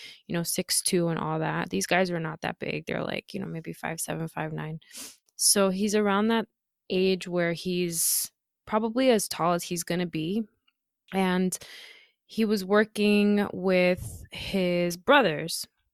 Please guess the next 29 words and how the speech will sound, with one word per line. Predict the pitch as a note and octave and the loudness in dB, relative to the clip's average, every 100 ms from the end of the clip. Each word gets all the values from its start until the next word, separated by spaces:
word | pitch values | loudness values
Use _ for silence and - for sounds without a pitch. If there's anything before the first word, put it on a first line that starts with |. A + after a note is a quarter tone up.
| _ _ | _ _
Basically, | G3+ G#3 G#3+ A3 | 2 2 0 0
he | G3+ | 0
comes | - F3+ F3+ | -2 -2 -2
back, | F3+ F3 F3 - _ - | 0 2 0 -4 _ -4
gives | F#3+ | 0
a | F#3+ | 2
bad | F3+ F3 | 2 2
report | F3 - F#3 - | 0 -2 -2 -2
about | F3 F3+ F3+ - | 0 2 2 0
them | E3 E3+ | -2 -2
to | F#3 | -4
their | E3+ D#3+ | -4 0
father. | D#3+ D3+ D#3 F3 | 2 2 -2 0
So | - G3+ F3+ - - - | 4 4 2 -10 -20 -4
he's | B3+ B3+ - - _ _ _ _ | 0 2 2 -2 _ _ _ _
a | A3 | 0
tattletale, | - G3 F#3 - - - G3 - _ _ _ - | 2 0 0 -2 -6 -8 -10 -16 _ _ _ -6
right? | F#3 F3+ G3 | -2 -2 -4
So | G3+ | -4
he | F#3 - A3 F#3 - | -4 -2 -4 -4 2
goes | G#3+ G3+ G3+ F#3+ - - _ _ _ _ _ _ F#3 | 4 6 4 0 -4 -10 _ _ _ _ _ _ 2
out | F#3+ G3 | 2 4
to | A#3+ | 4
work | A3+ | 4
with | A3+ A#3 | 4 2
his | G#3+ | 0
brothers, | G3+ F#3 F#3 F#3 - | 2 2 2 0 -4
comes | - F#3 G3+ | -4 -4 -2
back, | F#3+ E3+ E3+ | 0 0 -2